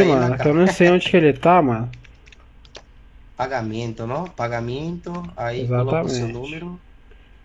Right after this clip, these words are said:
Speaker 2: Você já tem meu
Speaker 1: Escrever
Speaker 2: número?
Speaker 1: número, não? Setenta quarenta e nove.
Speaker 2: Traço
Speaker 1: Traço
Speaker 2: zero um vinte e um.
Speaker 1: zero um. Ah, tá certo.
Speaker 2: Tranquilo.
Speaker 1: Agora o
Speaker 2: Deixa
Speaker 1: valor do pagamento, é isso?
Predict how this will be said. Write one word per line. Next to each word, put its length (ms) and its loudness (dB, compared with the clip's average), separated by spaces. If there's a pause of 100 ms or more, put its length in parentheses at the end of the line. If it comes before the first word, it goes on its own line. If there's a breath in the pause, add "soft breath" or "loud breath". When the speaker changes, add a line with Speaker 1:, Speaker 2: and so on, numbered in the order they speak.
(120)
Speaker 2:
Você 180 -2
já 160 2
tem 140 4
meu 120 2
Speaker 1:
Escrever 60 0
Speaker 2:
número? 200 0
Speaker 1:
número, 280 -6
não? 220 -8 (460)
Setenta 880 -8
quarenta 440 -6
e 40 -4
nove. 640 -8 (440)
Speaker 2:
Traço 640 2 (540)
Speaker 1:
Traço 200 2
Speaker 2:
zero 200 6
um 220 6
vinte 320 2
e 80 2
um. 100 -2
Speaker 1:
zero 320 -4
um. 420 -4 (960)
Ah, 300 -4
tá 160 -10
certo. 460 -12 (840)
Speaker 2:
Tranquilo. 680 -4
Speaker 1:
Agora 300 -4
o 20 -4
Speaker 2:
Deixa 160 -12 (1000)
Speaker 1:
valor 360 -8
do 100 -12
pagamento, 680 -6
é 40 -6
isso? 340 -12